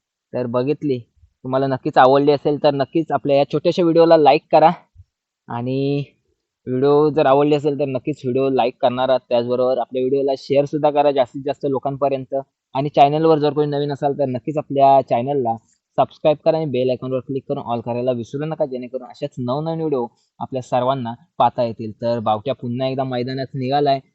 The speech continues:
तर पाहू शकतो आपण. हे बघा, मागे गुरं आहेत आणि चाललाय तो पंड्याच्या जवळ. तर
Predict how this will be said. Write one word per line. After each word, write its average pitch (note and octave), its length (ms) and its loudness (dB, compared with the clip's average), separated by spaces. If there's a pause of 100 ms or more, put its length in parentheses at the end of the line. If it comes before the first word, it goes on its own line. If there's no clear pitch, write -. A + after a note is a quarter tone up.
(160)
तर B2+ 160 -6
पाहू B2+ 200 0
शकतो D3 260 -4
आपण. C#3 340 -2 (880)
हे A#2 60 -8
बघा, G#2+ 200 -8
मागे A2 280 -6
गुरं A2+ 220 -4
आहेत D3 140 -4
आणि B2+ 160 -8
चाललाय C3 420 -4
तो C3+ 260 -2 (120)
पंड्याच्या B2+ 380 -2
जवळ. B2 280 2 (960)
तर D3 340 4